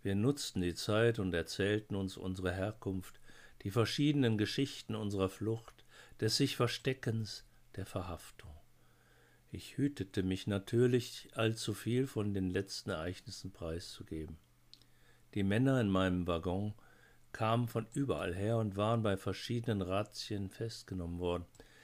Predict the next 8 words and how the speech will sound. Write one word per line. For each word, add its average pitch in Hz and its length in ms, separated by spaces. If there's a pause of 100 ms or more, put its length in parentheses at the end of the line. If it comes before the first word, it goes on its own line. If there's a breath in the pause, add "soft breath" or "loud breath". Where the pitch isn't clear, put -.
(180 loud breath)
Sie 110 220
stellten 135 640
sozusagen 107 960
Restbestände 107 1080
der 90 180
großen 95 560
Deportationen 87 1080
dar. 80 400